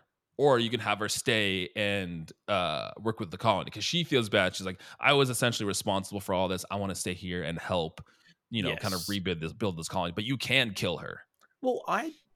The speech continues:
Speaker 2: okay, so I didn't kill her
Speaker 1: I didn't
Speaker 2: because
Speaker 1: either.
Speaker 2: Much like Benezia, um, you know, initially I thought Benezia was chatting shit. I thought, "Yeah, okay,"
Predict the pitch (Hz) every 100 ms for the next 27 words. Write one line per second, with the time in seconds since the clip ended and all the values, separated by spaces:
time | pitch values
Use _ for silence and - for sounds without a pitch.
0 | - - 107 - 156 185 139 120 104 -
1 | 87 - 98 - 104 - - 101 120 101
2 | 58 57 - _ _ _ _ 139 170 -
3 | 147 127 127 - _ _ 120 117 98 92
4 | 95 143 _ _ _ _ _ 104 98 92
5 | 92 87 92 - _ _ _ 131 107 110
6 | 151 - 107 104 - 110 101 101 98 101
7 | 101 - - - - 151 - _ 113 -
8 | 104 131 123 117 110 113 113 110 101 101
9 | 98